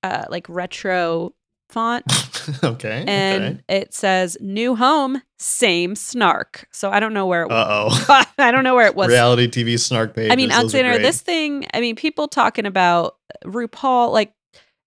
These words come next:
Speaker 1: each
Speaker 2: Just, like, everything.
Speaker 1: e-, like, Bravo has, like, a folder, you know, to go into. So it's, there's a lot happening here. Um, so, uh, let me see.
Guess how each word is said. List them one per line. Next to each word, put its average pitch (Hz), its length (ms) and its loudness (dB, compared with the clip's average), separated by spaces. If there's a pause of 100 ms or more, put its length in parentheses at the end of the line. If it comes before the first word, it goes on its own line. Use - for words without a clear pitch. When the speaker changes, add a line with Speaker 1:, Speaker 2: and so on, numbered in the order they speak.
(220)
Speaker 1:
each - 380 -2
Speaker 2:
Just, 131 160 0
like, 110 100 -8
everything. 110 500 -4
Speaker 1:
e-, - 20 -8
like, 196 240 0
Bravo 214 560 4
has, 196 280 0
like, 170 220 -2
a 202 60 -4
folder, 240 1000 2
you 214 140 -4
know, 196 420 -4
to 220 100 -10
go 190 140 -6
into. 185 380 -6
So 180 180 -4
it's, - 380 -8 (1120)
there's 247 120 -6
a 247 40 -2
lot 208 380 0
happening - 360 -8
here. - 240 -12 (200)
Um, 180 420 -2 (1200)
so, - 360 0 (260)
uh, 202 560 0
let 214 140 -4
me 220 100 -6
see. - 360 -8